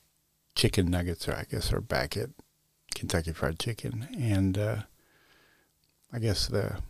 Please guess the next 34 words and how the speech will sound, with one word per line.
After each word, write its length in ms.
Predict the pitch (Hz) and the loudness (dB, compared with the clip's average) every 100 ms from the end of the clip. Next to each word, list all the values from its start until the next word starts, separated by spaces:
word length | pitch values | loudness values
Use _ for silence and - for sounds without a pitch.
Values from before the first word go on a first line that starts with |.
| - _ _ | -12 _ _
the 240 | 247 190 107 | -10 0 4
chain, 380 | - 104 98 95 | 8 8 8 6
they're 80 | |
pretty 320 | 92 104 101 - | 6 6 6 4
confident 640 | - 71 69 104 120 135 | 2 2 2 -2 -2 -2
that, 320 | 113 98 - | 0 0 0
uh, 200 | 95 92 104 - _ _ - | 0 0 -4 -12 _ _ -6
it's 380 | 104 - - - | -6 -6 -20 -4
the 100 | 98 | -2
best 420 | 80 76 - - | 2 4 6 4
chicken 360 | - - 90 76 | -2 -4 -2 -2
they 100 | 82 | -2
have. 500 | 87 87 - - - - - - - - - - - | -2 -2 -4 -4 -2 -4 -6 -20 -20 -20 -20 -20 -6
It's 360 | 95 - - - | -6 -4 -8 -8
supposed 320 | - - 117 - | -4 10 10 12
to 60 | |
be 80 | 113 | 10
a 60 | 101 | 12
hundred 280 | 113 113 101 | 12 10 10
percent 400 | 104 117 104 101 | 10 10 10 10
white 260 | 98 113 | 10 10
meat 200 | 107 104 | 10 10
nuggets 720 | 92 98 101 98 - - - - - _ 98 | 10 10 12 8 6 2 0 0 -6 _ 4
that, 360 | 95 87 - | 6 6 4
uh, 200 | 98 101 - - | 4 4 0 4
K 160 | 110 110 | 12 12
F 100 | - | 12
C 160 | 113 | 12
originally 460 | 95 104 104 101 92 | 12 12 12 10 10
sold 400 | - 90 90 85 | 10 12 12 10
back 260 | 85 82 | 6 6
in 120 | 87 85 | 2 2
the 80 | |
nineties. 800 | 87 69 82 92 - 98 - - | 4 6 6 4 2 -4 -6 -6